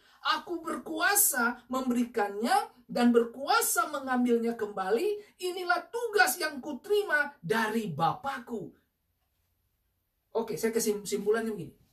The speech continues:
Bapa utus Yesus untuk mati. Kehendak Bapa adalah dia disakiti. Agama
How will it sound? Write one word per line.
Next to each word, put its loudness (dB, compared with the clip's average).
Bapa 2
utus -2
Yesus -2
untuk -2
mati. -4
Kehendak 0
Bapa -2
adalah -6
dia -4
disakiti. -10
Agama 2